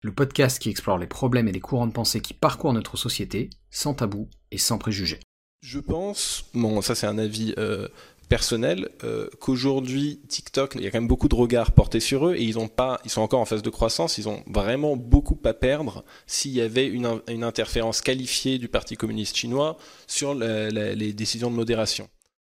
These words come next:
Speaker 1: Ça, c'est la voix de Marc Fadoul, qui est un chercheur en intelligence artificielle qui travaille notamment beaucoup en ce moment à l'analyse des algorithmes de TikTok, la plateforme chinoise créée et gérée par la société ByteDance.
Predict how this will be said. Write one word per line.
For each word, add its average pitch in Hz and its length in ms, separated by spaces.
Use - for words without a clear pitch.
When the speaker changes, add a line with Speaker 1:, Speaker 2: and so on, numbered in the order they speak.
Speaker 1:
Ça, - 380
c'est - 200
la 101 100
voix 127 180
de 104 100
Marc 113 280
Fadoul, 123 480
qui - 80
est - 20
un - 20
chercheur 123 380
en 117 80
intelligence 110 460
artificielle - 520
qui - 120
travaille 98 260
notamment 107 380
beaucoup 117 320
en 120 80
ce - 120
moment 107 280
à - 20
l'analyse 107 480
des 107 180
algorithmes 110 560
de 82 120
TikTok, - 520
la 98 60
plateforme 92 360
chinoise 110 440
créée 113 480
et 95 100
gérée 110 380
par 101 140
la 87 60
société - 420
ByteDance. 117 800